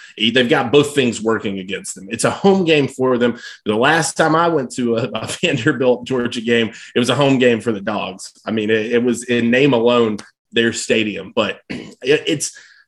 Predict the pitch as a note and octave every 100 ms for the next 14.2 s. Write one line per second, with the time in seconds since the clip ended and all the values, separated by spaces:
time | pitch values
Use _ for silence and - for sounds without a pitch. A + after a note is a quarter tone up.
0 | - D3 G3+ G3 F3 E3 - C#3+ D3 C#3+
1 | C#3 C#3+ B2 B2 - C3+ B2 C3 D3 C3
2 | C3 B2 B2+ A#2 A#2 A#2 A#2+ A2+ B2 A#2+
3 | A2+ A2 G#2+ A2+ G#2 G#2 G#2+ - A2 G#2+
4 | - - A#2+ A2 G#2+ G2+ G2 G#2+ G#2+ G2+
5 | _ _ _ _ _ _ _ _ _ -
6 | _ - C#3+ F3 F#3+ A#3+ - G#3+ G3 D#3+
7 | C3+ B2 C3 C3+ C3 A#2+ A#2 A#2 A2+ G#2+
8 | A2+ A2+ A2 G2+ - A2+ G#2 G#2 G2+ -
9 | A#2 - _ A#2 A#2+ A2+ - G2 - A2+
10 | G#2 G#2+ G#2 G#2+ A2 A#2 A2+ A2 - G#2
11 | A2 G#2 G2+ - A2 G2+ - - - -
12 | C#3+ C3+ A#2+ G#2+ A#2+ A#2 G2+ A2 - G#2+
13 | G#2+ G#2 G2+ G#2+ F#2 - G#2 G2 F2+ -
14 | C#2+